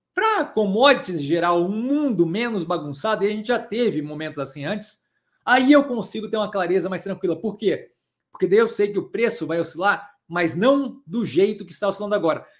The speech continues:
E aí você fala, "Ah, Cassiano, mas etanol é agora, e açúcar é agora." Sim,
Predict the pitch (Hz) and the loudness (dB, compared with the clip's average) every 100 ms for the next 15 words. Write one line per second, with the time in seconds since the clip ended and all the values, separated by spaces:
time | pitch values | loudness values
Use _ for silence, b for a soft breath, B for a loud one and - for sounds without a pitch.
0 | b - 262 254 240 240 240 240 208 202 | b -4 0 0 -2 0 0 0 -4 -2
1 | 196 185 202 190 202 240 156 B B _ | 0 0 -2 -2 0 0 -2 B B _
2 | 202 226 170 165 185 214 190 143 135 147 | -2 0 2 0 2 2 2 0 -4 -4
3 | 170 - 247 233 214 190 190 190 214 | -6 -6 -6 -2 0 0 -2 -6 -12